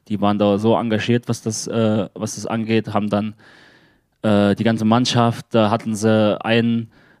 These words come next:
äh, der Martin zum Beispiel, der sich die Mühe gemacht hat, äh, erste, zweite, dritte Schweizer Liga, äh, holländische Liga angeschrieben hat, ob die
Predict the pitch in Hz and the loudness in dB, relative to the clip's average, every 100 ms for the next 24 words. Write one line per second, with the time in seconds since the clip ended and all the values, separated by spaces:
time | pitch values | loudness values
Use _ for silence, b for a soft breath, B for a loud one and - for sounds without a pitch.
0 | - 113 110 107 104 113 - 107 110 107 | -2 0 2 2 2 0 -4 -4 -2 -2
1 | 110 101 107 104 101 98 95 107 - 117 | -2 0 2 2 2 0 -2 -4 -2 4
2 | 123 123 123 127 107 120 110 87 110 104 | 4 6 4 2 0 0 0 0 0 0
3 | - 117 - 120 - 113 120 113 - 117 | 0 -2 -2 -4 0 2 2 -2 0 -2
4 | 117 127 123 120 120 104 104 - 104 113 | 2 4 6 6 4 2 -4 -4 0 0
5 | 120 131 117 123 123 120 113 110 110 107 | 2 2 2 2 2 2 4 2 2 2
6 | - 117 110 107 98 - 104 117 123 123 | 0 2 4 4 2 -2 2 4 4 2
7 | 117 120 117 117 107 120 B B B 120 | -2 -2 -2 0 -2 -2 B B B 0
8 | 131 127 - 127 120 95 113 101 | 2 2 0 0 0 0 -2 -2